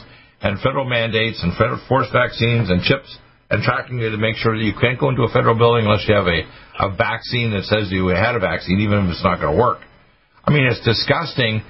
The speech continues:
the control freaks like these idiot. And the way she talks, she talks like a, like a narcissistic child. You can hear, "And that little girl was me." I'm thinking,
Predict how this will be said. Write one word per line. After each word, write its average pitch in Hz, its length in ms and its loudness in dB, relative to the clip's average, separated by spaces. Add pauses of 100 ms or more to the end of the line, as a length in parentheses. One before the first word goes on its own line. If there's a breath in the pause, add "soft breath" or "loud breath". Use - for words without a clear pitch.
(240 loud breath)
the - 80 0
control 131 420 0
freaks 113 340 0
like 113 220 0
these 113 260 -2
idiot. 135 420 0 (460 soft breath)
And 123 80 -2
the 127 40 -4
way 202 140 -4
she 165 180 -6
talks, 143 300 0
she 110 80 -8
talks - 320 -2
like 127 140 -2
a, 98 260 -2
like 107 160 2
a 98 160 0
narcissistic 113 720 0
child. 95 420 0 (580)
You - 100 0
can 117 100 2
hear, 127 160 -2 (300 loud breath)
"And 123 120 0
that 165 140 0
little 190 200 4
girl 160 280 0
was 135 220 0
me." 120 320 2
I'm 117 120 4
thinking, 131 340 2